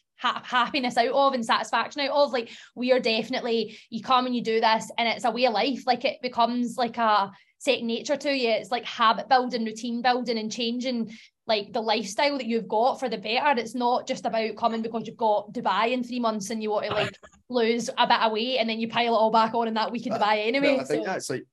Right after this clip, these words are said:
Speaker 3: we talk about s-, doing it s-, in a sustainable way. Like,
Speaker 1: Mm-hmm.
Speaker 3: but you're talking about losing five stone. That's a huge goal. I think
Speaker 2: Massive.
Speaker 3: I
Speaker 2: It's too
Speaker 3: think
Speaker 2: big.
Speaker 3: Yeah, well, that's why I think a lot of people make the mistake of going in straight away, "Right, I'm gonna get absolutely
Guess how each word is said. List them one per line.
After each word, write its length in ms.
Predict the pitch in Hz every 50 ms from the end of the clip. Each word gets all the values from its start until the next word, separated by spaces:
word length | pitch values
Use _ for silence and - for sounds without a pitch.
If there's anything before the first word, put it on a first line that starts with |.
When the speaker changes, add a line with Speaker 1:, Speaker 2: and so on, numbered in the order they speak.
| _
Speaker 3:
we 200 | - 135 135 143
talk 260 | 131 - 151 147 147 -
about 160 | - 127 - - _ _ _ _ _
s-, 140 | - - - - -
doing 180 | 131 139 135 135
it 20 |
s-, 140 | 120 113 -
in 200 | 131 - - 135
a 40 | 131
sustainable 580 | 131 - 120 - - - 127 123 131 147 143 135
way. 280 | 127 127 131 143 160 160
Like, 160 | 156 147 220
Speaker 1:
Mm-hmm. 500 | 214 _ _ _ _ _ _ _ - 135
Speaker 3:
but 20 | 127
you're 100 | 143 147
talking 240 | 147 175 170 143 156
about 100 | 165 143 139
losing 220 | 139 123 135 135
five 300 | 131 - 123 127 131 123
stone. 240 | - - 139 135 135
That's 180 | 131 - -
a 60 | 156 147
huge 400 | - - - 131 123 123 117 117
goal. 340 | 123 120 127 143 156 147 - _ _ _ -
I 80 | 135
think 140 | 135 151 151
Speaker 2:
Massive. 240 | 156 143 - 135 - -
Speaker 3:
I 400 | 139 - - - - _ - -
Speaker 2:
It's 120 | - - - 131 135
too 140 | 185 220
Speaker 3:
think 40 | 214 -
Speaker 2:
big. 140 | - - - - - _ _ _ _ _ -
Speaker 3:
Yeah, 240 | 139 147 151 147 135
well, 100 | 131 131
that's 240 | 135 147 151 147 -
why 80 | 185
I 60 | 180 170
think 240 | - 143 143 135
a 40 | 139
lot 120 | 135 143 -
of 80 | 160
people 180 | - 175 170 175
make 140 | 143 143 143
the 80 | 147
mistake 400 | 135 127 - 131 131 135 131 131
of 260 | 139 127 123 123 - - _ _ _ _ _ _ _ _ _ _ _ _ _ _
going 200 | - 139 139 139
in 100 | 131 139
straight 280 | 135 139 - 147 139 123
away, 160 | 127 131 131
"Right, 180 | 123 127 127 113
I'm 140 | - 120 135
gonna 200 | 135 139 135 135
get 120 | 135 - 127
absolutely 400 | 135 143 131 - - 123 -